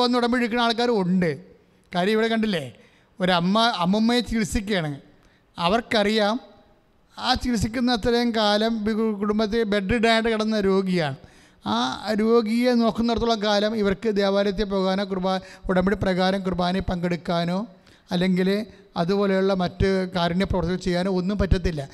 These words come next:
അപ്പോൾ ഈ ഒരു പരിപാടികളൊന്നും ചെയ്യാതെ ചില ആൾക്കാർ ഉടമ്പടി ചെയ്തിട്ടുണ്ട്. അവിടെയാണ് വിഷയം വന്നിരിക്കുന്നത്. അത്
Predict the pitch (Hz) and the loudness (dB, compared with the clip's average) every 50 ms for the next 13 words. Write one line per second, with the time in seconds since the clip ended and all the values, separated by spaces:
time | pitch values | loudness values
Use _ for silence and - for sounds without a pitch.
0 | - - - - - - - 226 226 240 262 262 294 294 - 226 185 180 180 180 | -20 -20 -20 -20 -12 -4 -2 0 0 2 0 0 0 0 0 0 0 0 0 2
1 | 220 240 247 269 262 277 247 220 196 208 240 294 359 - - 254 220 202 190 180 | 4 4 4 4 2 2 2 2 4 4 4 4 2 2 -2 0 0 2 2 0
2 | 180 180 196 214 233 - - - 202 196 202 196 180 175 180 - 196 175 175 185 | 0 0 -2 -4 -6 -8 -8 -4 -2 0 0 0 0 -2 -4 -4 -4 -4 -2 -2
3 | 185 170 160 151 151 160 156 170 - 170 151 151 147 - 151 135 131 127 135 - | -4 -4 -4 -6 -6 -6 -10 -10 -10 -12 -12 -12 -12 -10 -10 -10 -10 -12 -16 -18
4 | _ _ _ _ _ _ _ _ _ _ _ - - 175 185 190 196 202 220 220 | _ _ _ _ _ _ _ _ _ _ _ -4 -2 0 2 2 0 0 0 -2
5 | 202 - - 180 165 165 160 143 135 135 131 - - - - - - _ - - | -4 -4 -4 -4 -4 -2 -4 -4 -6 -8 -10 -14 -16 -20 -20 -20 -20 _ -20 -20
6 | - _ _ _ - 175 190 226 | -20 _ _ _ -4 -2 -2 0